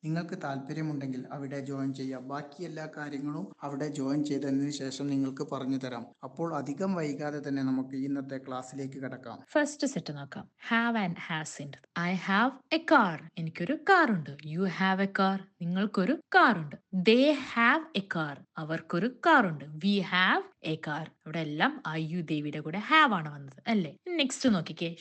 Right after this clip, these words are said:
Speaker 2: He has a car. അയാൾക്കൊരു കാറുണ്ട്. ഹീന്റെ കൂടെ has ആണ്. He has a car. She has a car. അവൾക്കൊരു കാറുണ്ട്. John has a car. ജോണിനൊരു കാറുണ്ട്. My father has a car. My father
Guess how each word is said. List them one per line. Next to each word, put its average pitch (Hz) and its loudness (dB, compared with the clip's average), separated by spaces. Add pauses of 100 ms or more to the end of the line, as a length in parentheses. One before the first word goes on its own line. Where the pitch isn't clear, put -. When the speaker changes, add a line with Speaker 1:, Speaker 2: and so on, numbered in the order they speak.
(380)
Speaker 2:
He 392 12 (200)
has 277 6 (180)
a - -6 (100)
car. 147 -4 (320)
അയാൾക്കൊരു 247 4
കാറുണ്ട്. 151 -8
ഹീന്റെ 190 0
കൂടെ 185 -2 (140)
has 277 4 (140)
ആണ്. 143 -12 (100)
He 202 0 (140)
has 180 -4 (200)
a - 4 (220)
car. 175 0 (280)
She 330 8 (220)
has 262 4 (260)
a - 6 (200)
car. 156 -2 (320)
അവൾക്കൊരു 226 6
കാറുണ്ട്. 156 -6 (220)
John 208 4 (200)
has 247 4 (280)
a - 6 (180)
car. 147 -2 (260)
ജോണിനൊരു 190 4 (120)
കാറുണ്ട്. 185 4 (320)
My 269 6 (220)
father 214 6 (120)
has 220 4 (120)
a 160 -6
car. 147 -6 (180)
My 165 -2 (120)
father 156 -4